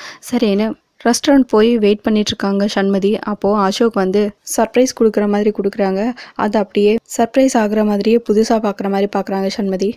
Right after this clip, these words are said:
"என்ன சண்மதி, ஆஃபீஸ் போகாம இங்க வந்து உட்காந்துட்டு இருக்க?" அப்படின்னு சொல்லி கேட்க, "நானும் என் பாய் ஃப்ரெண்டும் இந்த ரெஸ்டாரண்ட்ல தான் மீட் பண்ணுவோம். அது மட்டும் இல்லாம எங்களுக்கு டைம் கிடைக்கும் போது கூட இந்த மாதிரி தான் மீட் பண்ணிக்குவோம்" அப்படின்னு சொல்ல, "பொய் சொல்லாத, இல்லாத ஒண்ணு எதுக்கு இருக்குன்னு சொல்லிட்டு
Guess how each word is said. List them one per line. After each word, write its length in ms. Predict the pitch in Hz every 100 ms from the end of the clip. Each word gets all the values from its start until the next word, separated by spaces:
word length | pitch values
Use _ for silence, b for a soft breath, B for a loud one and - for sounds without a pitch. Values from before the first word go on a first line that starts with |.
| _ -
"என்ன 220 | 208 254
சண்மதி, 360 | 269 220 214 214
ஆஃபீஸ் 340 | 196 226 -
போகாம 300 | 202 202 208
இங்க 180 | 196 208
வந்து 200 | 214 208
உட்காந்துட்டு 280 | 202 196 -
இருக்க?" 140 | -
அப்படின்னு 300 | 202 208 208
சொல்லி 140 | 202 190
கேட்க, 220 | 190 208 220 B -
"நானும் 420 | 214 226 240 240
என் 120 | 214 202
பாய் 160 | 202 -
ஃப்ரெண்டும் 340 | 220 202 220
இந்த 140 | 208 208
ரெஸ்டாரண்ட்ல 560 | 202 - 202 196 190
தான் 140 | 208 214
மீட் 180 | 196 -
பண்ணுவோம். 380 | 196 196 196 - B B
அது 200 | - 214
மட்டும் 280 | 233 220 226
இல்லாம 260 | 208 196 208 254 _ _ -
எங்களுக்கு 340 | 226 226 220
டைம் 240 | 214 214 233
கிடைக்கும் 340 | 220 214 214
போது 120 | 208
கூட 140 | 190 220
இந்த 220 | 254 208
மாதிரி 260 | 202 202 196
தான் 160 | 220 220
மீட் 160 | 208 -
பண்ணிக்குவோம்" 480 | 202 190 196 196 190 - B B
அப்படின்னு 320 | 214 202 208
சொல்ல, 160 | - 202
"பொய் 220 | 196 202 226
சொல்லாத, 380 | 233 202 196 190
இல்லாத 400 | 185 202 214 226 254
ஒண்ணு 180 | 196 202
எதுக்கு 340 | 185 202 - 208
இருக்குன்னு 380 | 196 - 208 208
சொல்லிட்டு 300 | 190 185